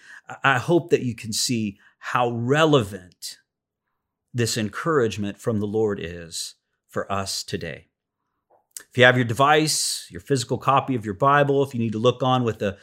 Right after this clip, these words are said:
friend or family member, no more than five, I'm sure, there in the comfort of your own home, living room, kitchen, front porch, back porch, whatever.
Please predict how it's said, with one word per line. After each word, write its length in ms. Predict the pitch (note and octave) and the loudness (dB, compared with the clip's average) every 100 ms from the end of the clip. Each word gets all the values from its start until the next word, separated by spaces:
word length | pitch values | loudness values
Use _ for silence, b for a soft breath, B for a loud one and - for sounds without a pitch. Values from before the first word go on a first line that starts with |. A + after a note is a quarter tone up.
| B B _ | B B _
friend 380 | - C3 C#3 | 4 6 6
or 60 | A#2+ | 2
family 400 | - B2 C3 C3+ | 0 0 2 2
member, 280 | C3+ C3+ D3 | 2 4 4
no 160 | B2+ C3 | 6 4
more 200 | B2+ A#2+ | 2 2
than 160 | A#2 | -2
five, 460 | G#2+ A2+ A#2 A#2+ A#2 | -4 -4 -2 -2 0
I'm 180 | A#2 A2+ | -2 -2
sure, 480 | - C3 C#3+ F#3+ b b - | -2 2 2 0 b b 0
there 320 | A#2 A#2 B2 | 6 6 6
in 180 | A#2+ A2 | 4 -2
the 60 | |
comfort 380 | - C#3+ C3 B2+ | 0 0 0 0
of 140 | B2 | 0
your 140 | A#2+ A#2 | -2 -4
own 140 | A2+ | -4
home, 340 | G2+ D3 C#3+ B2+ | 2 4 4 4
living 240 | C3+ B2+ | 2 0
room, 200 | C3 A#2+ | -2 -2
kitchen, 400 | - C#3 - B2+ | -2 -2 -2 -4
front 280 | - C3+ - | -2 -6 -6
porch, 380 | B2+ B2+ A2 - | -4 -4 -4 -2
back 360 | B2 C3 - | -2 -2 -6
porch, 380 | B2 B2 - - | -6 -6 -6 -8
whatever. 680 | G#2+ G#2+ B2 C3 A#2 A2+ | -4 0 0 0 0 -2